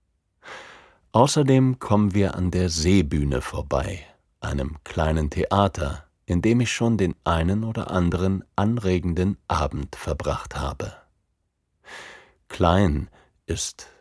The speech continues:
eigentlich kein Ausdruck für die Seebühne. Verglichen mit dem, was man sich in der Stadt unter einem Theater vorstellt, ist sie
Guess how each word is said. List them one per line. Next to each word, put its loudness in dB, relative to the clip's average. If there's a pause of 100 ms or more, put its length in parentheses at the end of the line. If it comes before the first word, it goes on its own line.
(160)
eigentlich -4
kein -2
Ausdruck 0
für -2
die 0
Seebühne. -2 (580)
Verglichen 0
mit 0
dem, 2
was -2
man -4
sich -8
in -2
der -4
Stadt -2
unter -4
einem -4
Theater -2
vorstellt, -2 (480)
ist -2
sie 2